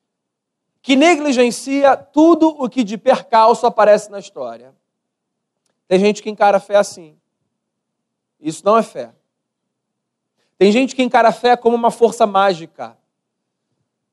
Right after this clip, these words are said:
capaz de mudar o que acontece pelo poder da persuasão ou o que quer que seja.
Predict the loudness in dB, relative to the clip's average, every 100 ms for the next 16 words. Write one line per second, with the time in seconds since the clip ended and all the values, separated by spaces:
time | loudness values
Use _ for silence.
0 | _ _ _ -2 2 2 2 0 0 2
1 | 2 2 -4 -4 -2 0 0 -2 -12 _
2 | _ _ _ _ _ _ _ _ _ _
3 | _ _ -4 -2 -2 -4 0 0 0 -4
4 | -8 -2 -2 -2 -8 -8 -4 -4 -6 _
5 | -6 -6 -14 -20 -20 -20 _